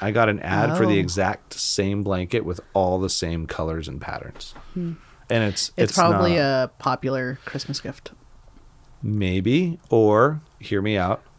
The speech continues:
Speaker 2: Okay.
Speaker 1: My phone camera,
Speaker 2: <laughs>
Speaker 1: when I was, had it on when I was, like, taking a picture of something or in my
Speaker 2: Oh.
Speaker 1: room, saw that,
Speaker 2: Analyzed it.
Speaker 1: analyzed it, and was like, "Here's an ad for this. You want another one, probably."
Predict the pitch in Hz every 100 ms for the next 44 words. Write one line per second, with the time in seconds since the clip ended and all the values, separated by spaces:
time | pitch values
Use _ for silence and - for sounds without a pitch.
0 | - 175 139 190 - 110 104 - 117 110
1 | 120 110 127 127 120 95 95 107 - -
2 | 403 415 - - - 123 113 110 113 113
3 | 107 107 117 117 113 120 117 110 104 98
4 | 107 113 107 98 113 107 113 95 87 113
5 | 107 180 180 101 101 104 117 110 95 -
6 | - 95 107 110 95 104 160 156 151 151
7 | 143 - 120 113 120 117 110 117 117 123
8 | 107 98 101 95 - 113 107 104 98 101
9 | - 90 85 - 101 98 92 90 85 85
10 | 85 82 - - - -